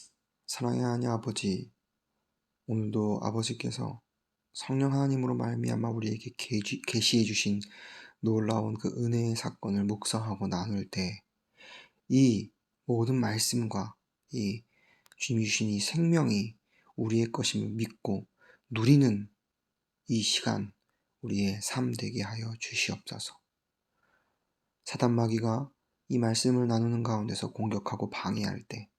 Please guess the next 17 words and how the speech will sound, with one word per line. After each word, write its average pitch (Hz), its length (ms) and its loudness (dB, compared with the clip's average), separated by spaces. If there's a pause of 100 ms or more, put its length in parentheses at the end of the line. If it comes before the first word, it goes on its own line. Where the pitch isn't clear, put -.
(880)
그것은 120 340 2
모두 120 300 8
다 110 340 2 (560)
예수의 104 300 -2
십자가 131 500 0
아래서 117 600 -2
처리된 117 500 -2
것이요, 107 480 -4 (1200)
다 - 140 -6
해결된 147 480 4
것임을 113 300 0
우리가 101 320 -4
믿고 104 420 -4 (1000)
우리가 110 360 -4 (200)
승리로서, 139 800 2 (200)
부활의 117 360 2
능력으로서 123 840 0